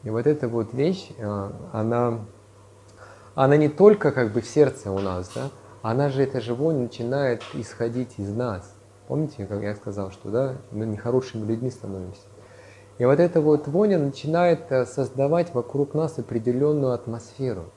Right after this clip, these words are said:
Знаете, приходишь куда-то, там воняет. Ну, вот здесь вот утро-, утром, когда ещё дворники не убрали на побережье, да,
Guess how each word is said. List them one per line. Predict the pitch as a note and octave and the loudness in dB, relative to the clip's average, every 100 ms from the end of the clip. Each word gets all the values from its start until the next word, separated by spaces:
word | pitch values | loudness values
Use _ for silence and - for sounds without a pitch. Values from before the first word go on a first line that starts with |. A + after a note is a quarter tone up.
| - - - - - - | -20 -20 -20 -20 -12 -4
Знаете, | D#3 - | -4 -4
приходишь | - G#2+ G#3 F3 | -6 0 2 2
куда-то, | - B2 - | 2 0 2
там | C3 B2 | 0 2
воняет. | C3 C3 A2 E2+ - - - | 2 2 0 -4 -12 -20 -6
Ну, | F3 F3 | 2 4
вот | A2+ | 4
здесь | B2 - | 0 -4
вот | G2 - | -6 -2
утро-, | C3+ C#3 - | 0 0 2
утром, | D3 A#2 F#2 | 2 2 -2
когда | G2+ G2+ G#2 | -2 -2 -2
ещё | G2+ - | -4 -4
дворники | A2 A#2+ G#2+ G2+ G#2+ | 0 2 0 -4 -6
не | |
убрали | A2 A#2+ E3+ D3+ | -4 2 2 2
на | G#2+ | -2
побережье, | G#2 G2+ G#2+ A2 F#2+ G2+ | -4 -2 0 0 -2 -6
да, | G2+ | -6